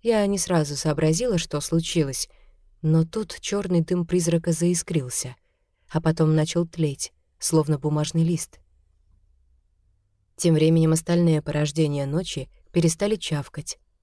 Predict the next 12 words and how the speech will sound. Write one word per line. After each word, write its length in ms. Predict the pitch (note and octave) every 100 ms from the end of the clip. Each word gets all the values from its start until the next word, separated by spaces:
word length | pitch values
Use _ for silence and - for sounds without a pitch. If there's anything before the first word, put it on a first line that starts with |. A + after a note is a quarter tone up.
| _
отдернули 600 | E3+ D3+ D3+ E3 E3 D3+
свои 280 | - D3+ D3
дымные 460 | C#3 D#3+ D#3 D3
путы 440 | C3+ - - D3 E3+
от 100 | F3+
девушки 600 | E3 E3+ D#3 - - D#3 _ _ _ -
и 80 | E3+
повернули 500 | F3 E3+ F#3 A3+ G3+
голову 480 | D#3+ G#3 G#3 E3
в 120 | D#3+ -
ту 160 | D#3+
сторону, 520 | - - C#3+ C3 C3+